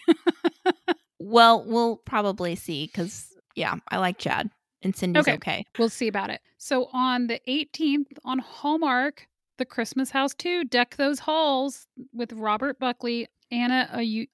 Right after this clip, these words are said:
Speaker 1: Iora, Jonathan Bennett, Sharon Lawrence, Treat Williams, Brad Harder. The Mitchell brothers compete to see who can create the best Christmas house. So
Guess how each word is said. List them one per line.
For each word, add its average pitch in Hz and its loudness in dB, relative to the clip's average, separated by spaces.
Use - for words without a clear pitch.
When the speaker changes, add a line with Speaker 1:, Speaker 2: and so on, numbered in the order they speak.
Speaker 1:
Iora, 226 0
Jonathan 254 0
Bennett, 262 -2
Sharon 254 0
Lawrence, 262 -2
Treat 277 0
Williams, 247 0
Brad 233 -2
Harder. 247 0
The 247 -6
Mitchell 220 -4
brothers 254 0
compete 320 -2
to 262 -4
see 269 2
who 254 2
can 320 -2
create 277 0
the - -12
best 240 -4
Christmas - -4
house. - -6
So 247 2